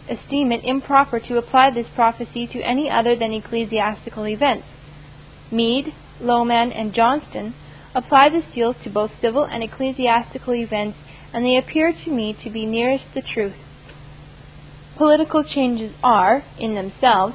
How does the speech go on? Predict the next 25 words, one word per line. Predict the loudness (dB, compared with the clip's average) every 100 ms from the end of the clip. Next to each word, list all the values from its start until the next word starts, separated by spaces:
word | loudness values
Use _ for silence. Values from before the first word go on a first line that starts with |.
| -6 -2
beneath | 0 2 0 0
the | 0
notice | 0 -2 -4
of | -8 0
prophecy, | 2 2 -2 -8 -8 -8 -14 -20 -14 -2
and | 0
the | 0 0
changes | 0 2 4
of | 4
ecclesiastical | 2 -2 -4 -2 2 2 2 -2 -10 -8
systems | -6 -6 -4 -6 0
are | 6
often | 6 6 2 -4 -4
mere | -2 -4
political | -4 -2 -2 -2 -2
commotions. | -2 -2 0 0 -4 -12 -16 -20 -20 -20 -20 -20 -20 -18 0
There | 6 6
is | 4
little | 2 2
difference | 4 2 0 -4 -6 -8
between | -12 -8 -4 -2 -2
the | -2
transactions | -4 -2 0 0 0 -6 -6
of | -8 -2
statesmen | 0 0 -6 -20 -10 -4 -4 -4